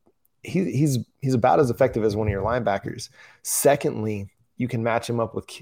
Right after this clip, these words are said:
with, uh, Charlie Kolar. He might be one of your better matchups on that front. You're not gonna have to worry about him getting beat over the top,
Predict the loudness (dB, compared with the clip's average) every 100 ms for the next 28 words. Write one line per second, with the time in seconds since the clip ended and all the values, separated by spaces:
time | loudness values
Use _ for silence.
0 | -4 -4 0 -2 2 2 2 2 2 2
1 | 0 0 0 0 0 0 0 0 0 0
2 | 2 2 0 -2 -2 0 -2 -4 -4 -2
3 | -4 -4 -10 -10 -18 -16 -2 2 2 2
4 | 0 2 4 4 4 2 0 -2 -4 -6
5 | -4 -4 -2 -4 -6 -4 0 2 2 -2